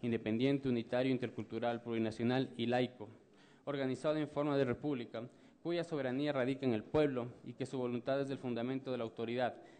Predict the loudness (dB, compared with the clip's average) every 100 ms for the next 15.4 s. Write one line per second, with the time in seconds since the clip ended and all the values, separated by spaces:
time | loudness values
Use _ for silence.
0 | -8 -8 -4 -4 -4 -4 -2 -2 0 0
1 | 0 0 0 0 0 0 -2 -2 -4 -2
2 | -4 -2 -2 -2 -2 0 -2 -2 -2 0
3 | -2 0 -2 -2 -8 -6 -2 -2 0 0
4 | -2 -2 -6 -4 -4 -4 -6 -8 -6 -8
5 | -10 -14 -16 -18 -18 -18 -18 -20 -20 _
6 | _ _ _ _ -20 _ _ _ _ _
7 | -4 -2 2 2 2 2 2 2 0 0
8 | -4 -2 0 0 0 0 0 -2 -2 -4
9 | -4 0 0 0 0 -2 0 -2 -2 -2
10 | -2 0 -2 -4 -8 -8 -8 -4 -2 -4
11 | -4 -4 -4 -2 -4 -2 0 0 0 -6
12 | -16 -20 _ -6 -2 2 2 2 0 -2
13 | -2 -4 -2 -2 -2 -4 -4 -2 -2 -2
14 | -4 -4 -4 -4 -4 -2 -4 -2 -2 -2
15 | 0 0 0